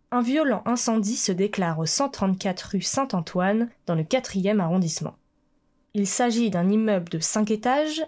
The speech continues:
avec au rez-de-chaussée une boutique. Lorsque les pompiers de la caserne Culture Sainte-Catherine, renommée Sévigné, arrivent sur les lieux, l'escalier est une véritable fournaise rendant tout passage impossible.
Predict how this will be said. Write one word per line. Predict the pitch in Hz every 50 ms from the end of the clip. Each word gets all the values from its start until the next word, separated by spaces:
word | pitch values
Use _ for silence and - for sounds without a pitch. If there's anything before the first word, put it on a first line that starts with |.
| -
avec | - 196 180 175 170 - 190
au | 180
rez-de-chaussée | 180 247 285 233 202 175 - - 208 208 - - 190 202 208 - _
une | 202 190
boutique. | 175 170 220 226 - - - - - - - - _ _ _ _ _ _ _ _ _ _ _ -
Lorsque | 180 175 160 - -
les | 196 180 185
pompiers | 185 - 214 208 - - 233 208
de | 190
la | 175 170 170
caserne | - 208 208 196 190 196 190 185 175 170 165 - - _
Culture | - 254 247 226 - - 214 196 180 -
Sainte-Catherine, | - - 247 247 233 - - 214 196 - - - 208 190 180 170 160 - - _ _ -
renommée | - - 170 165 170 175 180 180
Sévigné, | - 220 214 196 196 208 202 196 190 180 165 - _ _ - _
arrivent | - 247 247 240 254 247 214 -
sur | - - 180
les | 165 165 170
lieux, | 180 196 208 254 285 285 - - _ _ _ _ _
l'escalier | 208 214 269 294 277 - - 226 208 208 196 190 226 262 269 262 -
est | 202 190 -
une | 185 175 170
véritable | 170 208 247 240 226 220 - 202 175 170 156 156
fournaise | 147 - - 202 190 190 196 202 220 240 254 262 262 277 269 269
rendant | 220 190 185 190 190 196 202 202
tout | - - - 302
passage | - 240 196 185 - 254 240 214
impossible. | 208 190 185 190 180 - - - 156 -